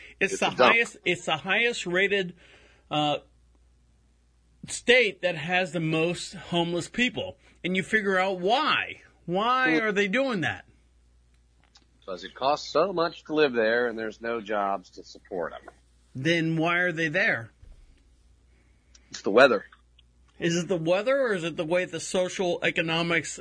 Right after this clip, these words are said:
Speaker 1: allows them to be there?
Speaker 2: That too. It's always nice.
Speaker 1: Right.
Speaker 2: Not too cold.
Speaker 1: It's kinda like Florida.
Speaker 2: Yeah, they can sleep wherever they want. Put up tents.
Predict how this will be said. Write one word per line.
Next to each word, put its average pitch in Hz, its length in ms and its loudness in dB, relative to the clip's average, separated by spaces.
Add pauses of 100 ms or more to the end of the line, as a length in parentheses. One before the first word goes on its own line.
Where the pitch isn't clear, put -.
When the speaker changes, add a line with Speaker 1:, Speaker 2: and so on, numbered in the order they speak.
Speaker 1:
allows 160 520 0
them 147 240 0
to - 160 -8
be 208 240 0
there? - 360 -4 (1120)
Speaker 2:
That 147 260 0
too. 170 240 -2 (1300)
It's - 100 -10
always 113 260 -4
nice. 113 460 -4 (760)
Speaker 1:
Right. 147 220 2
Speaker 2:
Not 113 140 -2
too - 120 -16 (160)
cold. 123 280 -2 (140)
Speaker 1:
It's - 80 -20
kinda 339 240 2
like 285 180 0
Florida. 269 560 -2 (440)
Speaker 2:
Yeah, 143 260 4
they 131 120 2
can 127 120 -6
sleep 143 280 -4
wherever 123 200 2
they 127 100 2
want. 98 260 -6 (960)
Put 117 120 -4
up - 180 -6
tents. 120 440 -6